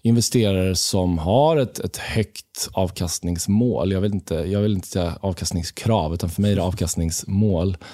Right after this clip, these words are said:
så måste man ju ta en risk någonstans. Och för mig har det alltid varit bolagsrisk som jag vill ta då. Eh, men idag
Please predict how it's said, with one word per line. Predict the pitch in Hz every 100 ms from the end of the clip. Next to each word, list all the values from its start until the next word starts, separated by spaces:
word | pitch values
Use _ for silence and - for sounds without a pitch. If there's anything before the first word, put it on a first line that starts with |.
| - -
så | - - - - 90
måste | 95 - 120
man |
ju | 120
ta | 95
en | 92 90
risk | 87 - -
någonstans. | 110 101 - - 87 92
Och |
för | 95
mig | 104 104
har |
det | 90
alltid | 98 87 92 92
varit | 90
bolagsrisk | 98 92 90 90 - 104 - -
som | 92
jag | 90
vill | 85 85
ta | 90 104 80
då. | - - - - - - - -
Eh, | 87 85
men | 110
idag | 120 120 160 113 151